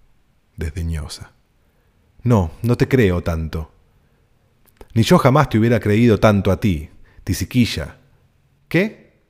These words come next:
¿Qué dijiste?". "Nada. Sí, te oí algo. Mira,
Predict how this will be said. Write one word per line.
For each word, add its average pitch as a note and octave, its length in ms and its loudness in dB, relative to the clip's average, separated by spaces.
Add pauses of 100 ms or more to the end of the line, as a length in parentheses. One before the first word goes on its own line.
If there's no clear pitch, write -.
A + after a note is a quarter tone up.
(320)
¿Qué C#3+ 100 -4
dijiste?". D3+ 560 -4 (1000)
"Nada. F2 480 -2 (580)
Sí, F#3 240 2
te D3 140 2
oí F3 180 4
algo. F2 500 -2
Mira, G2+ 440 -4